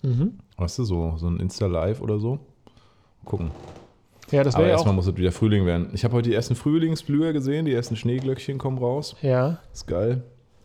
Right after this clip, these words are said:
Speaker 2: Und, ähm, man hat so richtig Frühlingsgefühle, ne? Heute, deswegen dachte ich auch, bin ich vom Alex dann nach Baume gefahren, weil ich dachte so, geil, nices Wetter.
Speaker 1: Ja,
Speaker 2: Da
Speaker 1: richtig
Speaker 2: will man
Speaker 1: toll, ne?
Speaker 2: richtig.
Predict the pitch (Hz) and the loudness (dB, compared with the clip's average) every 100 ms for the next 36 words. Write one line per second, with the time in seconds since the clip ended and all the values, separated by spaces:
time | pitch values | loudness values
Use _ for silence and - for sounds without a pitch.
0 | _ 92 92 92 87 85 85 85 85 95 | _ -2 0 0 0 -2 -2 -2 -4 -8
1 | - 87 92 107 123 135 - - 170 127 | -6 -4 -2 -2 -4 -6 -8 -4 -2 -2
2 | 95 - 78 78 113 113 113 107 107 107 | -6 -4 -4 -4 -2 -2 -4 -4 -2 -2
3 | 110 113 113 - - 110 101 104 101 95 | -2 -4 -4 -6 -6 -4 -4 -4 -4 -4
4 | - 104 - 104 101 95 98 104 101 101 | -4 -4 -2 -4 -2 -2 -2 -2 -2 -4
5 | 101 95 95 95 98 92 85 - 71 92 | -2 -2 -2 -4 -4 -6 -6 -6 -6 -8
6 | - _ - 80 95 90 90 90 90 - | -12 _ -8 -6 -6 -4 -2 -2 -4 -6
7 | - - - - - - 135 131 131 87 | -16 -20 -20 -20 -20 -12 -6 -2 0 2
8 | 95 87 82 76 76 - | 2 2 0 -2 -6 -10